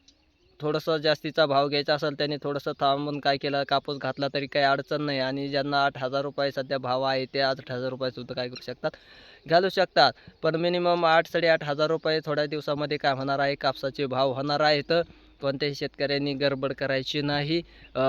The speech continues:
लवकरच काय होणार आहे, तर भाव, अ, वाढण्याचे जास्त संकेत आहेत असं म्हणावं लागेल. कारण दिवसेंदिवस काय करत आहे,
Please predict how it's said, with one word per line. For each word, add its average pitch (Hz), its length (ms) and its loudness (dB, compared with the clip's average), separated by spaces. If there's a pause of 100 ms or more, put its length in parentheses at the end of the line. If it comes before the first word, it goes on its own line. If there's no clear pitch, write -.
(720)
लवकरच 151 580 0
काय 147 160 4
होणार 135 260 0
आहे, 135 200 2
तर 151 180 0
भाव, 139 400 0
अ, 139 460 0
वाढण्याचे 131 520 2
जास्त 131 320 -2
संकेत 135 380 -2 (320)
आहेत 139 220 0
असं 135 180 0
म्हणावं 143 380 2
लागेल. 139 280 2
कारण 143 400 2
दिवसेंदिवस 143 540 -4
काय 135 180 0
करत 139 220 -4
आहे, 139 200 2